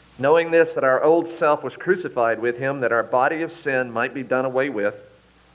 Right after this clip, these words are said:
that we should no longer be slaves of sin. For he who has died is freed from sin.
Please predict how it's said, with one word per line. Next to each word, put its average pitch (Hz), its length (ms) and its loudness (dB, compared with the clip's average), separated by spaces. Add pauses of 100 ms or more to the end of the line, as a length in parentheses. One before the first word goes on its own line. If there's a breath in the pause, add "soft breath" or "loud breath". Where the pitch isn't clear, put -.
that 113 120 -4
we 135 140 0
should 131 240 -4
no 131 160 -2
longer 147 320 0
be 117 140 -6
slaves 127 500 -4
of 117 80 -14
sin. 101 440 -4 (1000)
For 117 120 -6
he 165 200 2
who 190 120 4
has 156 160 4
died 156 380 2
is 156 160 -2
freed 175 380 0
from 101 200 -14
sin. 98 440 -6